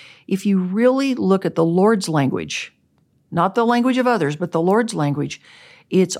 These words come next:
always completely inclusive. Look at the times he uses the words every and all.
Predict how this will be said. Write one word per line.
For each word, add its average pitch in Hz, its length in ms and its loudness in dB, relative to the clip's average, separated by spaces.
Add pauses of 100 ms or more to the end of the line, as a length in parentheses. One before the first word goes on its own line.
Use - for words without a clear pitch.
always 170 500 2
completely 147 760 -2
inclusive. - 680 -6 (640)
Look 220 260 0
at 403 80 2
the 349 80 0
times 202 380 2
he 208 120 0
uses 190 400 0
the 185 100 0
words 160 360 0 (120)
every 226 600 0 (600)
and 160 300 0
all. - 640 -6